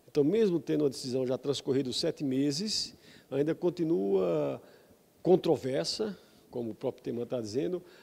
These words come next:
a questão da aplicação da decisão judicial, porque, inclusive, foi objeto de, mês passado, a apresentação de embargos pela Fazenda Nacional, no sentido de esclarecer, dirimir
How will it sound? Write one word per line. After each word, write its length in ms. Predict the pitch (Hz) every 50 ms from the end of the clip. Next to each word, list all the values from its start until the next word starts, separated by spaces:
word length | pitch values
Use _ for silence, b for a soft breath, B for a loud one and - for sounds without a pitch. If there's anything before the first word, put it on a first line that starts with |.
| B B
a 100 | 143 127
questão 560 | - - 151 127 - - - 165 170 175 180
da 260 | 165 156 165 160 165
aplicação 960 | - - - 202 220 226 - - - 202 202 185 - 160 147 123 - - 185 185
da 80 | 180 165
decisão 420 | 143 135 - 151 139 123 131 123
judicial, 480 | 120 117 113 117 123 - - 143 147 147
porque, 260 | - - 185 180 165 208
inclusive, 580 | 233 233 - - 208 202 156 123 151 196 214
foi 160 | 185 - 185
objeto 580 | 170 165 147 143 120 110 131 131 135 131 - 165
de, 540 | 143 135 147 151 151 151 156 151 139 123 - B B B B B B B -
mês 260 | 139 170 185 185 -
passado, 760 | - - 143 131 - - 160 156 160 175 180 165 185 185 175 - B B B B B B B _ -
a 60 | -
apresentação 640 | 135 - - 151 139 151 143 - 139 - - 151 147 135
de 100 | 143 156
embargos 540 | 147 131 131 143 160 160 180 180 165 -
pela 160 | - - 147 131
Fazenda 300 | - - 123 131 135 135
Nacional, 640 | 135 - - 143 123 123 135 139 151 160 180 - - B B B B B B
no 100 | 160 160
sentido 480 | - - 190 170 - - 175 170 165
de 400 | 160 139 151 156 160 156 156 156
esclarecer, 880 | 156 143 - - 175 160 156 143 120 - - - 156 165 175 170 175 165
dirimir 800 | 147 147 156 151 156 139 123 123 135 160 180 190 196 208 196